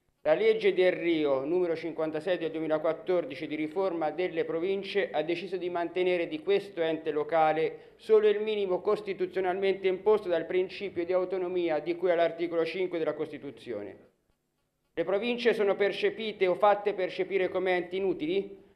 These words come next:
Le si abolisce. E poco importa che le funzioni vadano comunque svolte,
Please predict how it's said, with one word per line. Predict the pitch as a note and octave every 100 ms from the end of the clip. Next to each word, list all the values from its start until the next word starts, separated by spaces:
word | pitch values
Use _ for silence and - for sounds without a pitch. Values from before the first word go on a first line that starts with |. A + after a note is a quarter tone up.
| _ -
Le | G3+
si | G3+
abolisce. | G3+ G3 E3 C#3+ - - C3 - - - - -
E | E3
poco | A3+ A3
importa | A3 A3 B3 B3 G#3+
che | G3
le | F#3
funzioni | F#3 G3 A3+ G#3
vadano | G3 F#3+ F#3+
comunque | F#3 G#3+ G#3 G3
svolte, | F3 E3 D3 B2 - B2 -